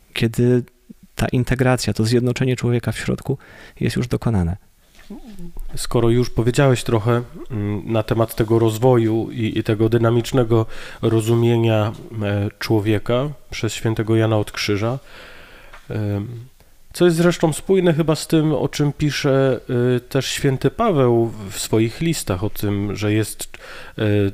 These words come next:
Speaker 2: to, co duchowe i to, co cielesne w nas i, i że jedno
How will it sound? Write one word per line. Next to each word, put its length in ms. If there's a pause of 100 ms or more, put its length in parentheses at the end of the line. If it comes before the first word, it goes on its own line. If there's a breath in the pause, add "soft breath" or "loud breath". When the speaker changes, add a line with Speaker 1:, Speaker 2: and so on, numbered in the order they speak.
(400)
Speaker 2:
to, 140
co 200
duchowe 520
i 60
to, 140
co 120
cielesne 640
w 100
nas 340
i, 100 (160)
i 260
że 200 (200)
jedno 540